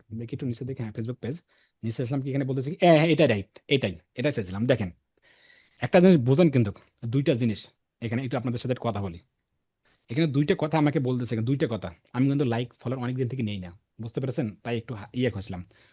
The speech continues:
দুইটা কথা এখানে বলতেছে। এক বলতেছে যে এনগেজমেন্টের মাধ্যমে আমাদের যে Facebook পেজে যে পোস্ট আছে, পোস্ট, লাইক, কমেন্ট,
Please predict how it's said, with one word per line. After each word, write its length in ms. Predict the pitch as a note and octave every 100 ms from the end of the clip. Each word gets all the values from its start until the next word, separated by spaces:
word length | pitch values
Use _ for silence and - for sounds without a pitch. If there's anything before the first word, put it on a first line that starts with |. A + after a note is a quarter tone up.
| _
দুইটা 240 | A#2+ D3+ F3+
কথা 180 | C#3 D3
এখানে 140 | D3
বলতেছে। 380 | A#2 G2+ F#2+ F#2 - _ _ -
এক 240 | C3+ D3
বলতেছে 460 | C3+ B2 B2+ C#3 F3+ - _ _ -
যে 200 | A#2 E3 -
এনগেজমেন্টের 580 | C#3 D#3+ F3+ F3+ E3
মাধ্যমে 440 | B2 G#2 A2 A#2 F3 - _ _ -
আমাদের 320 | A#2+ C#3+ D3
যে 100 | D3
Facebook 320 | C3+ A#2+ C3+
পেজে 260 | C#3 C3 C3
যে 80 |
পোস্ট 420 | D3 - D3+ C#3+ A#2+
আছে, 120 | A2+
পোস্ট, 540 | - F#3 D#3 - - - _ _ _ _ _ -
লাইক, 420 | A2+ A2+ A#2+ - _ _ _ _ _
কমেন্ট, 480 | A#2 A2 A#2 B2+